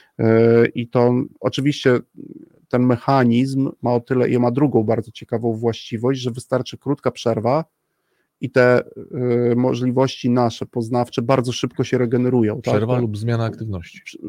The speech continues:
Speaker 1: przerwa lub
Speaker 2: Lub
Speaker 1: zmiana
Speaker 2: zmiana, w
Speaker 1: aktywności.
Speaker 2: tym
Speaker 1: I o tym
Speaker 2: rozumiana przerwa,
Speaker 1: tak,
Speaker 2: że to nie
Speaker 1: tak.
Speaker 2: musi być od razu leżenie do góry brzuchem, tylko to może być na przykład zmiana aktywności.
Speaker 1: No
Speaker 2: I
Speaker 1: właśnie,
Speaker 2: to
Speaker 1: i teraz,
Speaker 2: mhm.
Speaker 1: e, wiesz, i teraz, e, to, to jest ważne,
Speaker 2: Mhm.
Speaker 1: tak? Czyli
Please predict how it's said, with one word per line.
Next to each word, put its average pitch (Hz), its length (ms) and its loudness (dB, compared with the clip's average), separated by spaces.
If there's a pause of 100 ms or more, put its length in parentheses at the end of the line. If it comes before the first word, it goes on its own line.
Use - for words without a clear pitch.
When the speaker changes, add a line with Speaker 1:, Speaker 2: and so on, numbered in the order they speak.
Speaker 1:
przerwa 165 320 2
lub 139 140 4
Speaker 2:
Lub 135 40 -4
Speaker 1:
zmiana 123 260 2
Speaker 2:
zmiana, 113 120 2
w - 20 -4
Speaker 1:
aktywności. 107 480 -6
Speaker 2:
tym - 100 -8
Speaker 1:
I - 20 -2
o - 0 -
tym 101 80 2
Speaker 2:
rozumiana 101 380 -2
przerwa, 101 260 -6
Speaker 1:
tak, 98 80 -2
Speaker 2:
że 101 60 -8
to 110 80 -6
nie 107 60 -4
Speaker 1:
tak. 107 80 -2
Speaker 2:
musi - 100 -10
być 104 140 -6
od 104 80 -2
razu 101 280 -2
leżenie 101 460 -6
do 101 120 -8
góry 104 280 -4
brzuchem, 123 560 -4
tylko - 240 -18
to 113 100 -14
może 110 160 -8
być 110 100 -14
na 110 60 -16
przykład 107 240 -16
zmiana 107 220 -4
aktywności. 98 540 -12
Speaker 1:
No 139 60 -6
Speaker 2:
I 123 40 -6
Speaker 1:
właśnie, 101 360 -8
Speaker 2:
to 156 60 -10
Speaker 1:
i 113 80 -6
teraz, 120 520 -4
Speaker 2:
mhm. 120 440 2
Speaker 1:
e, 117 40 -12
wiesz, 113 300 -2
i 127 60 -14
teraz, - 600 -4
e, 120 200 -2 (100)
to, 120 160 2
to 120 160 2
jest 107 180 -2
ważne, - 340 -10
Speaker 2:
Mhm. 107 200 0
Speaker 1:
tak? 123 100 -4
Czyli - 220 -6